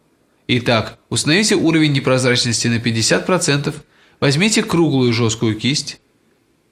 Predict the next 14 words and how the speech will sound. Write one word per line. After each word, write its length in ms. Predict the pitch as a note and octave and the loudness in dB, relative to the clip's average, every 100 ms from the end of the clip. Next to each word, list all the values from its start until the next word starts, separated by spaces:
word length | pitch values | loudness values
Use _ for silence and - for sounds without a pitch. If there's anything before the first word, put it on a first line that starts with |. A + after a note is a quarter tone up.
| _ _ _ _ _ _ _ _ _ _ | _ _ _ _ _ _ _ _ _ _
Первым 280 | D3 C#3+ C#3+ | 0 2 2
делом 240 | C#3 D3+ | 2 2
необходимо 420 | C#3+ C#3 C#3+ D3 E3+ | 0 0 0 0 0
создать 360 | E3+ D#3+ E3 | 0 2 0
копию 360 | E3 E3+ E3 D#3 | 0 -2 0 0
цвета 360 | - C#3+ C#3+ C#3 | 2 0 2 0
Б, 240 | A#2 C3+ | 2 0
который 280 | D#3 E3+ D3+ | 0 0 0
является 400 | C3+ C3+ C#3 C#3 | 2 0 0 -2
срединным 640 | - C#3 B2+ A#2+ D3 F#3 | -2 0 0 0 0 0
между 420 | E3+ D#3+ D3 D3+ | 0 0 2 0
А 140 | - B2 | 2 2
и 160 | C#3 | 2
С. 400 | D3 - G2+ G2+ | 0 -2 -2 -4